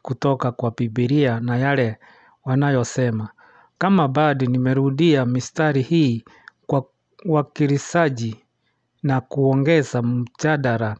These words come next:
kidogo. The Bible Bard inatumi-, inatumai kwamba kila mtu amepata lengo la podcast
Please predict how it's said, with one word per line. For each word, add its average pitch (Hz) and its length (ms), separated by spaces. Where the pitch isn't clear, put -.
kidogo. 120 560
The 147 120
Bible 147 460
Bard 131 500
inatumi-, 175 880
inatumai 160 680
kwamba 127 540
kila 170 260
mtu 143 400
amepata 156 640
lengo 143 320
la 117 100
podcast 120 720